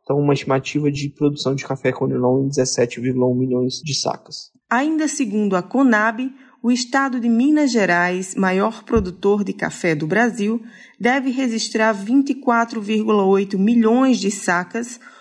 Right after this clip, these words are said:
Speaker 2: uma redução de onze vírgula seis por cento em relação à safra anterior, enquanto o Espírito Santo,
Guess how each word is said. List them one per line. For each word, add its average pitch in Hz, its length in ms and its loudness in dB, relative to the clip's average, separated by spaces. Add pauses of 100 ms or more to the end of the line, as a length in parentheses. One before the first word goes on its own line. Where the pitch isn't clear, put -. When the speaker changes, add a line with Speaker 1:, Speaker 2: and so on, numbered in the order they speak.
(140)
Speaker 2:
uma 294 180 4
redução 269 560 0
de 247 160 4
onze 240 340 2
vírgula 220 420 2
seis 214 380 0
por 285 320 0
cento 226 480 -2 (160)
em 277 100 6
relação 277 460 2
à 233 80 2
safra 214 560 -2
anterior, 277 840 4 (460)
enquanto 185 540 2
o 175 80 2
Espírito 170 560 -4
Santo, 233 580 0